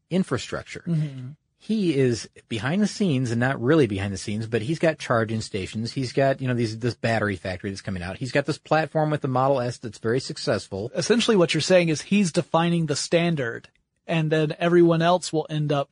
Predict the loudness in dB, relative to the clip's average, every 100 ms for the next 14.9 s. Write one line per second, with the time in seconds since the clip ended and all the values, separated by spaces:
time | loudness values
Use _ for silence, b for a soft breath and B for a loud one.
0 | 2 4 6 4 0 -2 0 0 -2 -6
1 | 2 2 2 -2 2 2 2 -2 -2 -2
2 | -4 -6 -6 -6 -6 0 2 2 2 4
3 | 4 2 -2 -2 -2 0 2 2 2 0
4 | -2 0 2 4 4 0 -4 -8 _ -6
5 | -6 -8 -6 -6 -4 -4 -2 -2 -4 -8
6 | _ -6 -6 -2 0 0 -2 -4 -2 -2
7 | 0 0 -2 -4 -4 0 0 2 2 2
8 | 2 2 0 0 0 0 -2 -6 0 4
9 | 4 2 B B B 0 2 2 2 -2
10 | -4 0 2 2 2 2 2 4 4 4
11 | 4 4 2 2 2 4 2 4 2 4
12 | 2 2 0 0 2 2 2 2 2 2
13 | 0 -4 0 4 4 2 -4 0 0 2
14 | 0 0 -2 2 0 2 0 0